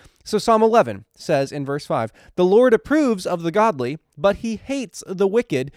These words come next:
and those who love to do violence. May he rain down burning coals and brimstone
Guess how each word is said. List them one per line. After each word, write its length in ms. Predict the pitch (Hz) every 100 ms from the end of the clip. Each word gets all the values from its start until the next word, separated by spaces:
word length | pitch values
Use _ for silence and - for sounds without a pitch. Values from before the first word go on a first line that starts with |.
| _ -
and 160 | 170
those 220 | 190 220
who 160 | - 233
love 320 | 156 135 147
to 100 | -
do 140 | 156 165
violence. 540 | 165 170 120 - - _ _ -
May 140 | 208
he 140 | 220
rain 320 | 185 175 233 233
down 280 | 220 190
burning 360 | 147 202 233 175
coals 520 | - 226 233 151 156
and 180 | 175 165
brimstone 720 | 151 233 226 - 151 131 147